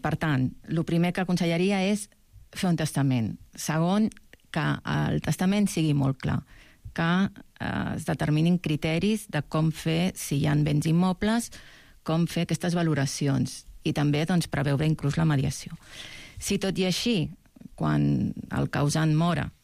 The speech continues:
doncs, eh, entre els familiars que, que són hereus, doncs, eh, esdevenen conflictes, el que han de fer és intentar arribar a un acord, perquè, eh, si van a un, si van a un jutjat, que és l'alternativa,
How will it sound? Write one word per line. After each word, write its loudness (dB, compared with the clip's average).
doncs, -6
eh, -6
entre 0
els -2
familiars 0
que, -10
que -8
són 0
hereus, 0
doncs, -2
eh, 0
esdevenen 2
conflictes, 0
el -2
que -4
han 4
de 0
fer 0
és 0
intentar 2
arribar 0
a 2
un 2
acord, -2
perquè, -2
eh, -2
si -2
van 2
a 2
un, 4
si -2
van 2
a 4
un 4
jutjat, 0
que -2
és 0
l'alternativa, 2